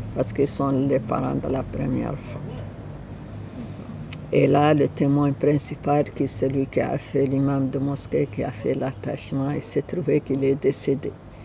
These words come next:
Et son père ne peut pas témoigner parce qu'il, il est, il ne peut pas être juge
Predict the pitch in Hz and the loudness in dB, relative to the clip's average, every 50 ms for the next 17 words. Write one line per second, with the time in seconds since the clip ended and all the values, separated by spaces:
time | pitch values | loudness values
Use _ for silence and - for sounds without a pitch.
0 | - - - - - - 135 135 - - 143 143 143 - - - 151 151 143 139 | -16 -16 -16 -6 -2 0 0 0 0 0 0 0 0 2 2 4 4 4 4 4
1 | 139 143 135 - - 139 - - - 139 139 147 - - 147 143 139 139 139 135 | 2 0 -2 -2 -2 -2 0 0 0 0 0 0 -2 -2 0 0 2 2 2 2
2 | 127 135 139 143 151 - - 131 135 - - - - - - 143 147 - - - | 0 0 0 0 -2 -2 -4 -4 -6 -6 -8 -10 -6 -4 -2 -2 -2 -4 -4 -4
3 | - 143 131 170 - - - - 139 139 131 120 - - - - 131 135 131 139 | -2 -2 0 0 0 -2 0 0 0 0 0 0 -2 -6 -4 0 2 2 4 4
4 | 139 139 135 - - - 139 - - 147 147 147 - - | 4 2 2 0 -2 -4 -4 0 4 4 4 4 4 -2